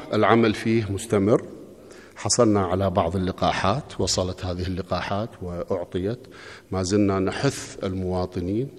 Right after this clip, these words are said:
على التسجيل في المنصة الإلكترونية التي افتتحت لهذا الغرض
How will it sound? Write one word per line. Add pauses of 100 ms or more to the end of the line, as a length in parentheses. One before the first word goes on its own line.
(400)
على
التسجيل
في (680)
المنصة (200)
الإلكترونية
التي (420)
افتتحت
لهذا
الغرض